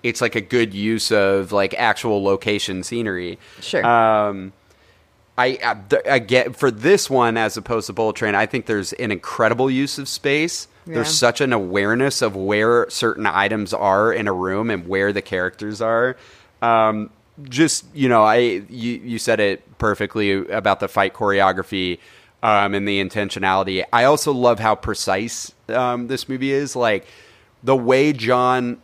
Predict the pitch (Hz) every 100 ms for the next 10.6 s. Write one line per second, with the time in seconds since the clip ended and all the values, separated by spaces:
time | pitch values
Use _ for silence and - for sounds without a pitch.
0 | _ - - 135 127 127 107 - 110 98
1 | 92 - 120 123 117 104 95 - - 120
2 | 107 - 120 113 107 107 107 104 107 107
3 | - 107 104 104 104 101 95 92 - 156
4 | 147 147 127 120 120 117 110 104 - _
5 | _ _ - 151 143 156 143 156 160 -
6 | 143 143 127 127 - - - 127 - -
7 | 135 135 - - 135 101 113 107 113 123
8 | 135 131 _ _ 113 113 - 120 - 131
9 | 113 123 117 117 95 101 107 123 - 127
10 | 120 120 123 127 135 143